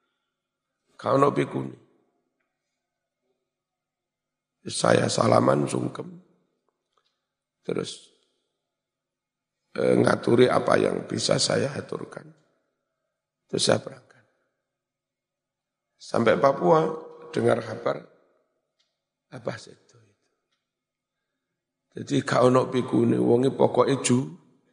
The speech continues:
jujur. Aja sampai ngomong kok. Bismillahirrahmanirrahim.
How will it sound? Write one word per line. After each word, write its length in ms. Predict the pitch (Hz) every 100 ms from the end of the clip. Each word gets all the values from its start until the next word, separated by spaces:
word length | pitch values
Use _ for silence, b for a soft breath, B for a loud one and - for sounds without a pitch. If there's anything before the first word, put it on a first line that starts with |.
| _ _ _ _ _
jujur. 400 | 156 _ - 131 _ _ _ _ _ _ _ _ _
Aja 240 | 117 120
sampai 160 | 120 120
ngomong 400 | 117 113 - -
kok. 160 | - - _ _ _ _ _ _ _ _ _ _ _ _ _ _ _ _ _ _ _ _ _ _ _ _ _
Bismillahirrahmanirrahim. 1700 | 131 - 151 151 147 147 139 135 127 135 127 120 110 107 - -